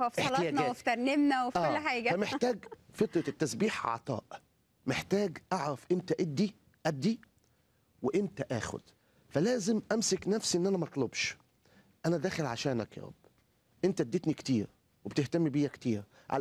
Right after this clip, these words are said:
Speaker 2: الاقل النص ساعه او الساعه اللي فيها فتره عباده وتسبيح داخلينها، الكتاب بيقول: "ادخلوا ابواب الحمد"، بلاش اخد منها حته، عايز اقدمها له خلاص، فانت محتاجه تحوسي نفسك لألا تاخدي منها،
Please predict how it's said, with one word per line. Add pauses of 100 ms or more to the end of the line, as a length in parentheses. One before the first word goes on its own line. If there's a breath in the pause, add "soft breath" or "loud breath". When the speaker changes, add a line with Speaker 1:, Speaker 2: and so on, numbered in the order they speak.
Speaker 2:
الاقل
النص
ساعه
او
الساعه
اللي
فيها
فتره
عباده
وتسبيح
داخلينها، (380 loud breath)
الكتاب
بيقول:
"ادخلوا
ابواب
الحمد"، (500 soft breath)
بلاش
اخد
منها
حته، (640)
عايز
اقدمها
له
خلاص،
فانت
محتاجه
تحوسي
نفسك
لألا
تاخدي
منها،